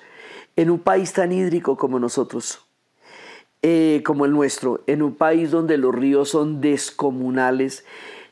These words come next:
eh, normalmente uno piensa que todos los ríos del mundo son así, que todos los países del mundo son así. No, no, ni todos los países son verdes.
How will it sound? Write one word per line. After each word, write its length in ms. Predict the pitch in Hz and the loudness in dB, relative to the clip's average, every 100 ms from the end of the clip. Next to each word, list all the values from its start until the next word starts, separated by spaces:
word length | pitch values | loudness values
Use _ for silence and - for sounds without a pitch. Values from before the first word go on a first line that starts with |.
| - | -2
eh, 160 | 160 139 | 0 2
normalmente 720 | 165 160 156 165 175 170 196 | 2 2 2 2 0 0 -2
uno 180 | 180 175 | -2 -2
piensa 420 | 185 175 160 165 | 0 0 0 -2
que 120 | 151 | -2
todos 260 | 135 139 139 | 0 2 2
los 160 | 147 127 | 2 0
ríos 300 | 127 131 131 | 2 0 0
del 160 | 123 | -2
mundo 360 | 107 120 127 127 | 0 -4 -2 -2
son 220 | 147 131 | -2 -2
así, 460 | 127 - 143 151 147 | -2 -2 -2 -2 -2
que 120 | 127 | -4
todos 260 | - 127 127 | 0 0 0
los 140 | 117 | -2
países 420 | 110 104 117 123 | -2 -4 -2 -2
del 180 | 123 120 | -2 -2
mundo 360 | 113 120 117 117 | -2 -6 -2 -4
son 240 | 131 123 | -4 -4
así. 420 | 120 - 143 135 | -4 -4 -4 -2
No, 220 | 143 123 113 | -2 -2 -2
no, 180 | 104 | -4
ni 200 | 90 101 | -6 -10
todos 280 | 87 143 156 | -2 0 2
los 160 | 170 151 | 0 -2
países 420 | - 110 - 135 | -4 -4 -4 -4
son 220 | 143 127 | -4 -2
verdes. 480 | 131 123 - - | -2 -2 -4 -10